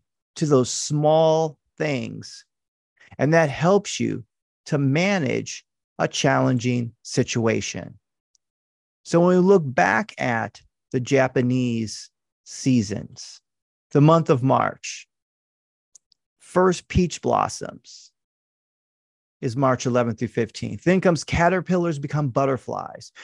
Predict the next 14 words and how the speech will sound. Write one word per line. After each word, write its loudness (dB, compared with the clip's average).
Then 6
sparrows 2
start 0
to 0
nest. -2
First 0
cherry 0
blossoms. -4
Distant 2
thunder. -2
These 4
are 4
all 4
observable -2